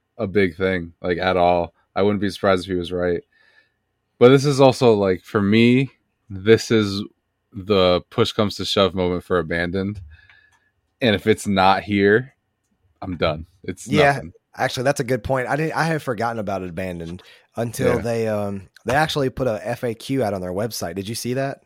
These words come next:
Speaker 1: I saw that. It was so bad. <laughs>
Speaker 2: It
Speaker 1: It didn't
Speaker 2: was.
Speaker 1: say anything.
Speaker 2: It didn't, and it, it's kinda, it's,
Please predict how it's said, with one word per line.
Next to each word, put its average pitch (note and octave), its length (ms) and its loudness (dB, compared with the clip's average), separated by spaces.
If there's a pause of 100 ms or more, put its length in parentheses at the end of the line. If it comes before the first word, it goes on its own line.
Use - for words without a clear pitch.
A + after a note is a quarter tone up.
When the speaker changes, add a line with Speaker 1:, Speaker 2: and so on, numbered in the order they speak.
(200)
Speaker 1:
I G#2 140 4
saw F2 300 0
that. E2+ 180 2
It F2+ 60 -2
was F2+ 140 -6
so E2+ 200 -2
bad. D#2 340 -4
<laughs> - 40 -20 (200)
Speaker 2:
It C#3+ 160 -2
Speaker 1:
It C#3+ 200 4
didn't F#3+ 180 6
Speaker 2:
was. D#3+ 80 -6
Speaker 1:
say G3 200 8
anything. C3 420 0 (300)
Speaker 2:
It B2+ 160 -6
didn't, A2+ 380 0
and A#2+ 140 -6
it, A#2+ 140 -2
it's C#3+ 200 -8
kinda, D#3 420 -2 (380)
it's, - 240 -6